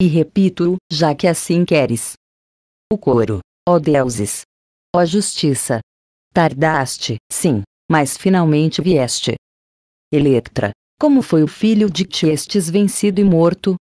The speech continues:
Eu quero saber. O mensageiro,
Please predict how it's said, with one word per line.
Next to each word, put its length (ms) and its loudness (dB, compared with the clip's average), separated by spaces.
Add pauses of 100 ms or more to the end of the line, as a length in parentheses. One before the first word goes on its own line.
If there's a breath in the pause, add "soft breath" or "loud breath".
(440)
Eu 180 2
quero 320 2
saber. 520 -2 (800)
O 60 2
mensageiro, 920 2